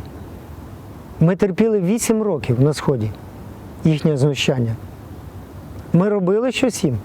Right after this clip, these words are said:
Ні. А знаєте, чому вони так робили?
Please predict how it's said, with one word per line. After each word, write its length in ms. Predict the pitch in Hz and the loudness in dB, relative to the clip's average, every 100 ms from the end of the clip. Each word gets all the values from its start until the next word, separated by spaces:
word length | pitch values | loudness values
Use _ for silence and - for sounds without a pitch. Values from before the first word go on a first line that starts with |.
| - | 2
Ні. 260 | 139 139 139 - - - - - - - - - - - - - - - - - - - - - | 4 4 0 -6 -14 -16 -16 -16 -16 -16 -16 -16 -16 -16 -16 -16 -16 -16 -14 -14 -14 -14 -14 -2
А 80 | 156 | 2
знаєте, 360 | 170 233 247 | 4 4 2
чому 260 | 226 214 175 | 2 2 2
вони 180 | 147 135 | 0 2
так 200 | 135 151 | 0 2
робили? 340 | 127 117 117 | 2 2 0